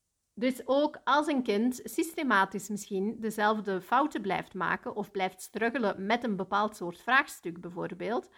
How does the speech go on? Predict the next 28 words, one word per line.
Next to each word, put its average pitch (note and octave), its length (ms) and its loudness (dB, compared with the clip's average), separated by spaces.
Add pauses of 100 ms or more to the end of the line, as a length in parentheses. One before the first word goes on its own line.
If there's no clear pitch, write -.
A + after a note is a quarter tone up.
(540)
dan A3+ 220 0
is D4 160 4
het E4+ 160 2
oké B3+ 360 0
om A#3 160 0
de G#3+ 100 2
boodschap B3 520 0
te C4 120 -8
geven: A#3 400 0
"Het - 200 -10
is C#4+ 220 -6
prima B3+ 540 2
als C4 180 -4
je B3+ 80 -2
het B3 180 0
nog B3+ 260 -2
niet A#3+ 280 0
begrijpt. C4 640 -4 (400)
Het A3 200 -4
betekent F4 560 0
gewoon C#4 420 0
dat B3 160 -2
jij B3+ 80 0
nog B3 180 2
aan A#3+ 120 2
het A3+ 140 0
leren B3+ 400 0
bent. F3 400 -2